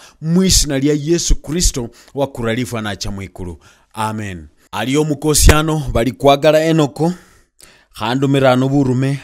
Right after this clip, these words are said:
ali khusabe nenaye, sikila, ah, ali khanyasikha mumalwale kumubili kwewe, Kenya wera amunyalile, mala, ah, lundi khusabile efamily yewe,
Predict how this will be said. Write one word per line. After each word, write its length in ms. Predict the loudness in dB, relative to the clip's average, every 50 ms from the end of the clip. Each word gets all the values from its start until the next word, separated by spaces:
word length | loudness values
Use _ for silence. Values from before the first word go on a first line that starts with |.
| -12 -12
ali 160 | -8 -8 -8
khusabe 560 | -6 -8 -8 -6 -6 -4 -2 -2 -2 -2 -2 -2
nenaye, 680 | 0 0 0 2 0 0 0 0 0 -2 -2 -4 -10 _ _ _ _ _ _ _ -12
sikila, 680 | -6 -4 -2 -2 -2 -4 -2 0 2 2 2 2 0 -6 -10 _ _ _ _ _ _ _ _ _ -8
ah, 420 | -6 -4 -4 -2 -2 -4 -4 -6 -8 -8
ali 260 | -6 -4 -4 -4 -4
khanyasikha 1000 | -4 -2 -2 0 0 0 0 0 0 0 -2 -2 -2 -4 -4 -2 -4 -4 -4 -6 -8 -10
mumalwale 640 | -8 -4 -2 0 0 2 2 2 2 2 2 0 -4
kumubili 520 | -10 -14 -12 -8 -6 -6 -4 -4 -6 -6
kwewe, 500 | -4 -4 -2 -2 0 0 -2 -4 -4 -8 _ _ _ _ _ _ _ _ _ _ _
Kenya 320 | -4 -2 0 0 2 2 2
wera 280 | 2 2 2 2 2
amunyalile, 680 | 0 0 0 0 0 0 0 -2 -2 -2 -2 -4 -4 -6 -10 _ _ _ _ _ _ _ _ _ _ -6
mala, 500 | -4 -2 0 0 0 0 0 -2 -6 -10 _ _ _ _ _ _ _ _ _ _ _ _ _
ah, 500 | -6 -6 -4 -4 -4 -4 -4 -6 -8 -10 -12 -14
lundi 640 | -10 -6 -4 -2 0 0 0 0 0 0 -2 -2 -4 -6
khusabile 680 | -6 -4 -2 -2 0 -2 0 -2 0 -2 -2 -4 -6 -10 _ _ _ _ _ _ _ _ _ _ _ _
efamily 680 | -12 -12 -8 -4 -2 0 0 2 0 0 0 0 0 0
yewe, 340 | 0 0 0 -2 -4 -4